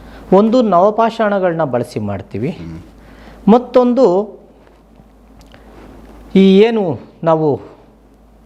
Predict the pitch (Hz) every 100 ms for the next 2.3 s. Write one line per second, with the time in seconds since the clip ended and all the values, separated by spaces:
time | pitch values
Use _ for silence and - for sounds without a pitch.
0 | - - - - 147 190 226 196 - -
1 | - - 180 180 185 175 156 135 110 -
2 | _ - 82